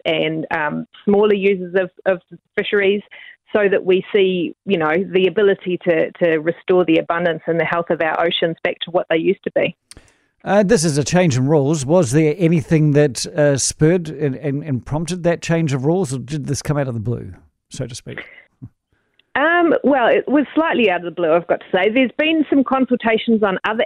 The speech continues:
Speaker 1: aspects of the bill over previous years. So there's some really important stuff that's also included in the same bill, like getting cameras on boats and tightening the rules so that fishers aren't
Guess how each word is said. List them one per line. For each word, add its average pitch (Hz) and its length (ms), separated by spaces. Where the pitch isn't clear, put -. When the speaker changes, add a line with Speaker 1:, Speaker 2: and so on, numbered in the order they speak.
Speaker 1:
aspects - 460
of 185 140
the 110 60
bill 170 320
over 170 300
previous 160 480
years. 185 300
So 190 180
there's 196 220
some 220 120
really 254 220
important 202 540
stuff 156 280
that's - 140
also 202 400
included 160 440
in 156 120
the 160 60
same 160 180
bill, 160 240
like 160 220
getting 196 260
cameras 180 420
on 165 200
boats 170 340
and 165 320
tightening 220 380
the 175 100
rules 180 400
so 180 180
that - 160
fishers 180 320
aren't 170 360